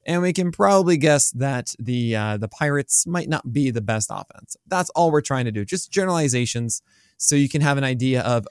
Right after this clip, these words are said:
All right, this guy I might get at the end of my draft. Oh, wait, hold on a second.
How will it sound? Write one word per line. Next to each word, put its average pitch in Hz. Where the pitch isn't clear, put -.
All 202
right, 151
this 143
guy 147
I -
might 135
get 127
at 110
the 120
end 113
of 113
my 110
draft. 135
Oh, 143
wait, 135
hold 131
on 127
a 117
second. 113